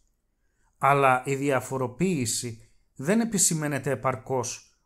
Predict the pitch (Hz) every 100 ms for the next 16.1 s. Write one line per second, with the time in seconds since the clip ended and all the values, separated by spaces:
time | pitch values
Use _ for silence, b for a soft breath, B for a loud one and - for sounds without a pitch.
0 | _ 147 - - 143 135 143 170 180 156
1 | 135 139 127 127 156 156 156 156 - -
2 | 131 - - 139 - 135 110 - - _
3 | _ _ _ _ _ _ - - - 160
4 | 214 - - - 143 - - - 143 131
5 | 208 226 208 - 170 208 202 175 - -
6 | 139 147 143 135 135 247 214 151 135 117
7 | 135 123 - 127 127 165 170 151 135 127
8 | 131 160 123 117 b b b b - 175
9 | 160 - 135 131 127 120 131 127 123 120
10 | 127 117 113 110 _ _ _ _ _ _
11 | _ _ - 139 160 233 - - _ -
12 | 147 147 180 185 180 165 147 165 175 -
13 | 165 165 135 - 202 185 - - 123 131
14 | 139 131 - 127 - 131 127 - 185 147
15 | 123 - 131 131 127 139 135 135 - -
16 | 196